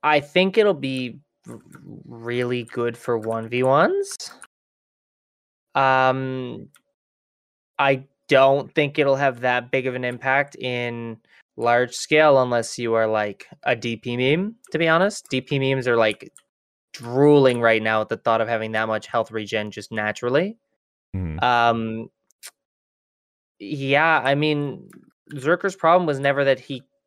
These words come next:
Speaker 1: couldn't survive a fight. The problem with Zerker was that the moment you entered a fight, you just turn into mashed potatoes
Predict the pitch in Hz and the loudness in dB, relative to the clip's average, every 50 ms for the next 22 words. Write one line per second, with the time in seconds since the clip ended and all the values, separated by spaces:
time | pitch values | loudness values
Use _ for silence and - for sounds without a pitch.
0 | _ - - 147 135 139 147 139 - - 139 131 131 131 127 127 117 110 - - | _ -8 -4 -4 -4 -2 -4 -6 -4 -2 0 2 2 2 2 0 -4 -8 -4 0
1 | 143 143 139 127 117 104 - _ _ - 113 - - 156 170 180 185 185 175 135 | 2 2 2 2 0 -4 -12 _ _ -20 -12 -4 0 2 2 2 2 0 -2 -2
2 | 123 143 151 165 - 165 147 127 127 120 113 - 127 120 - _ _ _ _ _ | 0 2 2 2 0 -2 -4 -4 -4 -4 -2 0 0 0 -2 _ _ _ _ _
3 | - 139 131 131 131 131 139 147 147 143 - 143 131 123 120 113 113 110 - - | -6 -4 -2 0 0 0 0 -2 -4 -6 -6 -8 -8 -8 -8 -12 -14 -16 -8 -4
4 | 131 135 135 - 160 160 160 151 - 175 175 190 190 185 - 139 127 120 135 123 | -4 -4 -2 -2 -2 0 0 2 4 4 4 4 2 0 -6 -8 -4 -4 -4 -4
5 | - - - - 135 127 127 123 120 120 113 120 117 113 117 113 - - _ _ | -4 -4 -2 -2 0 0 -2 -4 -4 -6 -4 -2 -2 -2 -2 -2 -6 -10 _ _
6 | - 127 135 143 135 117 - 76 - - - - | -2 0 0 0 0 -2 -4 -8 -14 -18 -18 -18